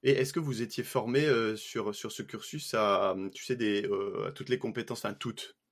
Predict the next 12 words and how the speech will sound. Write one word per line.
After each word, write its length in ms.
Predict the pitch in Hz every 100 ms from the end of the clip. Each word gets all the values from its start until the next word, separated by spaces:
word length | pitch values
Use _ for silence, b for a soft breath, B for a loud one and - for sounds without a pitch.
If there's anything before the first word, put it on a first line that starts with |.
| _
à 140 | - 214
des 140 | 127
compétences 640 | - 147 139 127 139 143
transversales 680 | - 127 107 123 - 143 139
telles 200 | 139 110
que 440 | 104 123 127 127 117
communication, 920 | 127 117 117 113 110 - 131 127 131
le 60 | 113
management, 580 | 110 107 107 127 131
la 80 | 104
gestion, 680 | 98 104 - 127 127 123 190
euh ? 140 | 202